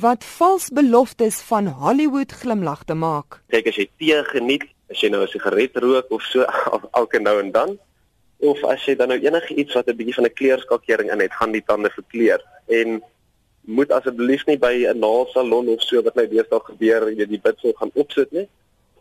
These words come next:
Speaker 2: Kom na 'n tandarts toe, ons doen dit vir jou heel professioneel. Ons, eh,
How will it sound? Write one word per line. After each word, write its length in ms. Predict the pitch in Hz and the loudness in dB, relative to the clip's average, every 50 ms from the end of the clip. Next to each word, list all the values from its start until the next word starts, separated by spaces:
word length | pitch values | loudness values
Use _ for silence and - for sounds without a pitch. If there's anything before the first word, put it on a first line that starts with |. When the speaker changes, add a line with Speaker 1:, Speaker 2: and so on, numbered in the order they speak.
| _ _ _ - | _ _ _ -2
Speaker 2:
Kom 160 | 180 175 180 | 0 0 2
na 120 | 170 165 | 0 0
'n 100 | 165 165 - | 0 0 0
tandarts 440 | 151 147 143 131 139 139 131 - - | 0 0 0 0 -2 -2 -2 -2 -2
toe, 120 | 139 135 | 0 0
ons 140 | 123 117 - | 0 0 0
doen 100 | 117 117 | -2 -2
dit 140 | 131 123 - | -2 -2 0
vir 100 | 135 123 | -2 0
jou 140 | 110 107 | 0 0
heel 60 | 113 123 | 0 -2
professioneel. 800 | - - - - 135 117 - 123 107 95 95 92 101 127 143 - _ _ _ | -4 -4 -2 -2 -2 -2 -2 -4 -2 0 0 0 0 -2 -4 -10 _ _ _
Ons, 340 | - 131 135 135 135 139 139 - | 0 0 0 0 0 -4 -4 -2
eh, 140 | 131 127 127 | 0 0 0